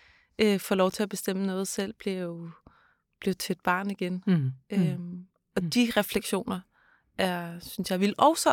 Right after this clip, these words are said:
Speaker 1: også, igen, hvis man tænker, hun er jo skadet, stadigvæk lidt skør på Instagram eller sådan noget,
Speaker 2: Ja.
Speaker 1: så vil jeg sige, altså, noget af det fineste ved bogen er, når hun skriver, "Øh, jeg ved godt, folk synes, jeg er lidt gakket der, men jeg er blevet seksualiseret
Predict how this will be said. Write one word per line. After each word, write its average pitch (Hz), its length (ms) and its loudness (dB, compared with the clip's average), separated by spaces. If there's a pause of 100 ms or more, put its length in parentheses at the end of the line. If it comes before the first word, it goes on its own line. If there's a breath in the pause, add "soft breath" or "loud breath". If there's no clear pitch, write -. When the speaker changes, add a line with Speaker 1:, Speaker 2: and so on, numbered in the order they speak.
Speaker 1:
også, - 240 2 (260 loud breath)
igen, 254 360 6
hvis - 180 -2
man 226 120 6
tænker, 214 340 6 (920 loud breath)
hun 160 120 4
er 117 40 4
jo 127 80 2
skadet, - 320 -2
stadigvæk 196 300 2
lidt 190 120 6
skør - 180 8
på 226 100 4
Instagram 214 520 6
eller 214 160 6
sådan 220 120 6
noget, 214 300 4
Speaker 2:
Ja. 185 100 8
Speaker 1:
så 254 80 2
vil 277 60 8
jeg 262 80 6
sige, 262 280 4 (300)
altså, 247 280 6 (120)
noget 254 140 8
af 262 40 6
det 262 80 2
fineste 262 380 6
ved 233 80 4
bogen 214 340 0
er, 202 160 4
når 214 180 2
hun 208 140 6
skriver, - 580 2 (1120 loud breath)
"Øh, 180 340 4
jeg 285 180 10
ved 254 120 4
godt, 202 140 0
folk - 200 2
synes, - 200 0
jeg 226 80 6
er 208 40 4
lidt 196 140 0
gakket 170 360 4
der, - 140 4 (200)
men 220 240 6 (240 loud breath)
jeg 247 60 6
er 254 40 8
blevet 262 180 6
seksualiseret 277 840 2